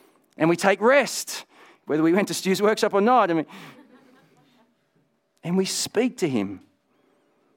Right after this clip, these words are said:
And not just like a genie we rub, you know, "Three wishes, please, what do I want today?"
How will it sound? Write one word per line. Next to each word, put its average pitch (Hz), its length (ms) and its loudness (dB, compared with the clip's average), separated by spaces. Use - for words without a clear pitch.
And 202 100 -2
not 254 100 2
just 233 140 -4
like 196 140 0
a 170 40 0
genie 175 460 2
we 170 160 4
rub, 160 300 4
you 165 40 0
know, 156 120 2
"Three 160 300 0
wishes, 151 280 -2
please, 147 420 0
what 156 160 0
do 147 120 2
I 143 80 4
want 139 240 2
today?" 135 600 0